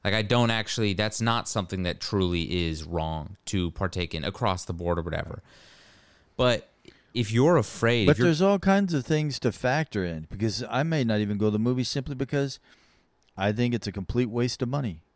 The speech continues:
Speaker 2: <laughs>
Speaker 1: Oh, yeah, well, that's just
Speaker 2: If,
Speaker 1: 'cause I
Speaker 2: if,
Speaker 1: don't
Speaker 2: if
Speaker 1: care to
Speaker 2: I
Speaker 1: go to
Speaker 2: can
Speaker 1: the
Speaker 2: take my
Speaker 1: movies.
Speaker 2: money and, if I can take my money and invest it in supporting a missionary somewhere, then I'm gonna do that for sure.
Speaker 1: Yeah.
Speaker 2: You know?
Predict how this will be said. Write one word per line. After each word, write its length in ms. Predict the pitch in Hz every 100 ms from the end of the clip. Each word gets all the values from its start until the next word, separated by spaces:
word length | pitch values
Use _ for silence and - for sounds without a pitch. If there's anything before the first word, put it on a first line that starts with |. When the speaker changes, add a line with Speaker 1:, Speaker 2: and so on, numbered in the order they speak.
| -
Speaker 2:
<laughs> 220 | 120 123
Speaker 1:
Oh, 200 | 170 156
yeah, 240 | 110 139
well, 220 | 110 107 113
that's 240 | 123 139
just 120 | 117
Speaker 2:
If, 40 | -
Speaker 1:
'cause 100 | 110
I 80 | 113
Speaker 2:
if, 40 |
Speaker 1:
don't 160 | 120 110
Speaker 2:
if 60 |
Speaker 1:
care 100 | 113
to 60 | 120
Speaker 2:
I 80 | 139
Speaker 1:
go 60 |
to 60 | 101
Speaker 2:
can 100 | 98
Speaker 1:
the 60 |
Speaker 2:
take 160 | 135 135
my 120 | 131
Speaker 1:
movies. 140 | 117 117
Speaker 2:
money 340 | 127 135 117
and, 140 | 107 -
if 260 | - 120
I 120 | 120 120
can 140 | 120
take 180 | 104 120
my 140 | 113 104
money 320 | 110 120 107
and 100 | 98
invest 480 | 95 104 107 - 104
it 80 |
in 220 | 95 92 90
supporting 580 | - - - 117 107 98
a 40 |
missionary 640 | 87 104 - 117 98 87
somewhere, 580 | 85 101 87 87 85 90 _ _ _ _ _ _
then 220 | - 98 95 _
I'm 500 | 101 107 104 104 92
gonna 240 | 110 101 95
do 160 | 101
that 220 | 101 110 -
for 120 | 107
sure. 520 | - 123 147 - - _ _ _ _
Speaker 1:
Yeah. 160 | 113 104
Speaker 2:
You 40 |
know? 320 | 95 101 135